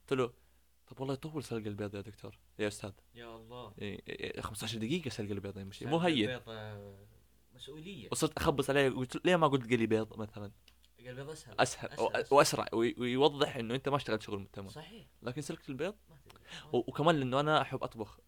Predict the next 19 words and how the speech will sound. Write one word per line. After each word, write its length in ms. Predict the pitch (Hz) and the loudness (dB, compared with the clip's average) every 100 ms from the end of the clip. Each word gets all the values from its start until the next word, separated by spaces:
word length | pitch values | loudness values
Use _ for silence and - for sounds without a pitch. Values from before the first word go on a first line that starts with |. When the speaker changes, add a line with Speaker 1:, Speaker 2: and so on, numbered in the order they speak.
| _ | _
Speaker 1:
فحسيته 840 | - - _ - - 120 151 151 117 | -8 -8 _ -18 -14 -6 -2 0 0
أهانني. 480 | 127 160 131 98 - _ | 2 0 0 -4 -10 _
Speaker 2:
ح-، 180 | - - - | -20 -20 -20
الموضوع 340 | 135 127 143 | -16 -12 -12
شخصي. 380 | 131 123 - - | -12 -14 -14 -4
Speaker 1:
شخص 300 | - 160 - | -2 0 2
إيش؟ 220 | - - 147 | 2 2 2
Speaker 2:
موضوع 160 | 127 | 2
Speaker 1:
قصدك 140 | 113 110 | 4 4
Speaker 2:
شخصي. 120 | - | 2
Speaker 1:
سلق 160 | 117 107 | 2 4
البيض 240 | 107 110 | 6 6
سهل 280 | - 120 196 | 4 0 4
Speaker 2:
أنا 100 | 170 | 6
Speaker 1:
ولا؟ 160 | 107 104 | 6 2
Speaker 2:
أعتقد 200 | - 123 | -6 -16
لا، 140 | 120 | -16
إنه 160 | 113 117 | -16 -16
يقصد 300 | 127 - | -18 -20